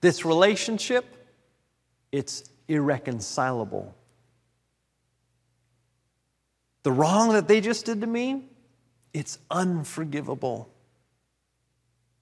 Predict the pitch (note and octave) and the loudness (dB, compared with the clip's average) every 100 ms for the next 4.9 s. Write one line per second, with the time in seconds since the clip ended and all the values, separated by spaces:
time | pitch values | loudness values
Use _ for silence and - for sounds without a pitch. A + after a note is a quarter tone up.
0 | _ _ _ _ _ _ _ _ E3 E3+ | _ _ _ _ _ _ _ _ 4 6
1 | D#3+ F3 F3 C#3+ - E3 D#3+ D#3 C3+ B2+ | 6 4 4 0 4 6 8 8 6 4
2 | D3+ D3+ D3+ - D3+ B2+ A#2 D3+ D3 D3+ | 4 2 2 -2 -2 -2 0 2 4 6
3 | C#3+ C3+ C3+ C#3+ C#3 - D#3+ C3+ C#3+ B2 | 4 0 -2 -2 -4 -2 -2 -2 -8 -6
4 | B2+ B2+ B2+ - C#3+ B2+ B2 A#2 | -4 -4 -6 -4 -2 -2 -2 -6